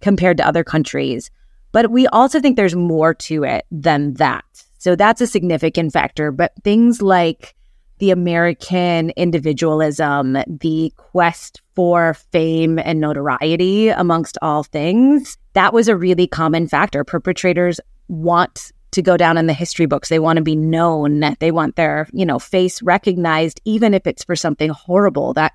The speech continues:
quest for fame is such an important part of this. Um, I think there's also something about the toxic masculinity in our culture when it comes to perpetrators feeling like they were owed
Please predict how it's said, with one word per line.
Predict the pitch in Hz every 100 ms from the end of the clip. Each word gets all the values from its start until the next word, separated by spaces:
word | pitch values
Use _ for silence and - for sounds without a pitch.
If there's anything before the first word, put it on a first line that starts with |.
| _
quest | 170 170 - -
for | 165
fame | 156 165 165 156 147 147 _ _ _ -
is | 185
such | - 190 185
an |
important | 156 156 156 147
part | - 160
of | 156 -
this. | 120 - - - _ _ _ _ -
Um, | 185 170 175
I | 180
think | 233 226
there's | 196 -
also | 220 240 233
something | 180 - 214 214 - 202 190 185 175 - _ _ -
about | 180 180 170 170 170 - - - -
the | 165
toxic | - 160 - 151
masculinity | 151 - 170 170 233 226 214
in | 190
our | 180
culture | - 180 - 180 165 160
when | 160
it | 156 -
comes | - 170 170 160
to | - - 175 170 160 156
perpetrators | - 185 185 185 175 170 -
feeling | 175 170 170
like | 160 151 147
they | 165
were | 175 - 196
owed | 180 196 220 254